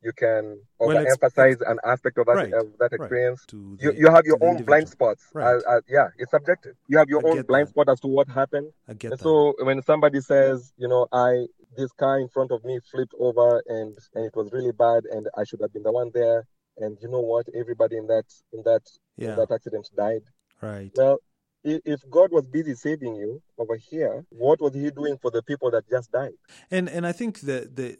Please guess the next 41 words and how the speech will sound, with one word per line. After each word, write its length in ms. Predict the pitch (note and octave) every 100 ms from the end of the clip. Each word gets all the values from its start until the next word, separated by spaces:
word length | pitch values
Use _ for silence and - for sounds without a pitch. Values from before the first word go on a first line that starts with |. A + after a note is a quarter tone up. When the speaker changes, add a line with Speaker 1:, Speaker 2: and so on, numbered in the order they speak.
| _
Speaker 2:
there's 260 | C3 B2 A2+
definitely 360 | C#3 C#3 A#2+ A2
gonna 180 | B2 G#2+
be, 360 | G#2+ G#2+ G#2 _ A#2
uh, 240 | G#2 G2+
interesting 500 | B2 B2 A#2 - A2
outlook 280 | G2+ - G#2+
because 200 | A2 A2
we're 80 | A#2+
gonna 220 | C#3 C3+
have, 360 | A#2 A#2+ A2 _ _ _ _ _
um, 720 | - G#2+ G#2 G#2 G2+ G2+ G#2 - _ - _ _ _ _
there's 160 | C3 C3+
gonna 140 | D3+
be 100 | A#2+
people 220 | - -
who 20 | A2
are 20 |
gonna 160 | B2+ A2
come 240 | A#2+ A2
in 140 | G#2+
with, 340 | G2 F#2+ - _ _ B2+
uh, 40 | A#2
definite 440 | A#2 A2+ A2 G2 G2 _ _ _ _ _
stories 640 | - C3 A2 G#2 F#2 - _ _
of, 400 | A#2+ G2 F#2+ G2 _ -
uh, 220 | G#2+ G2
that 200 | G#2 G2+
they 260 | A2+ A2+ G#2+ _ _ _
truly 260 | - A#2
believe 380 | G#2 G#2+ A2 G2+
are 80 | G2
compelling 580 | - G#2+ A2+ G#2 G#2 G2+
for, 480 | - G2 G2 - - _ _ _ _ _ -
uh, 80 | A#2
Speaker 1:
Right. 320 | B2+ G#2 G2+
Speaker 2:
for 100 | A2
the 160 | A2+
evidence 300 | A2+ A2 A2
Speaker 1:
Follow. 160 | G#2+ G2+
Speaker 2:
of, 160 | G#2+